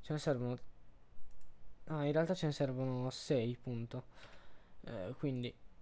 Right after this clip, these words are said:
un, due, tre, quattro, cinque, sei. Ok. Ah, nove ce ne servono in realtà. Eh, no, fermi. Due, tre, quattro.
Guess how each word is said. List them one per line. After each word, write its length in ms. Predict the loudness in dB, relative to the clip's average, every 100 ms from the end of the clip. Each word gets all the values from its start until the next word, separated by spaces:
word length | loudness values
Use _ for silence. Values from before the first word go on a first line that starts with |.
| -6
un, 180 | -2 2
due, 160 | 0 0
tre, 200 | 0 0
quattro, 220 | -2 -2
cinque, 200 | -2 -2
sei. 320 | 0 0 -2 -6 -14 -12 -14 -16 -16 -16 -14 -10
Ok. 560 | -8 -8 -4 0 0 0 -4 -12 -12 -12 -10 -10 -8 -10 -10 -10 -12 -12 -14 -16 -16 -14 -14 -10 -2
Ah, 140 | -2 -2 -6
nove 360 | 0 0 0 -2
ce 120 | -4
ne 60 | -4
servono 320 | -4 -2 0
in 60 |
realtà. 300 | 0 -2 -4 -8 -12 -12 -12 -12 -12 -10 -10 -10 -10 -12 -12 -10
Eh, 480 | -10 -10 -10 -8 2
no, 340 | 8 8 6
fermi. 640 | 0 -2 6 8 8 6 2 -2 -12 -14 -14 -12 -10 -10 -10 -12 -12 -16 -14 -4
Due, 280 | -2 0
tre, 260 | 0 0 -2
quattro. 640 | 0 0 0 0 2 2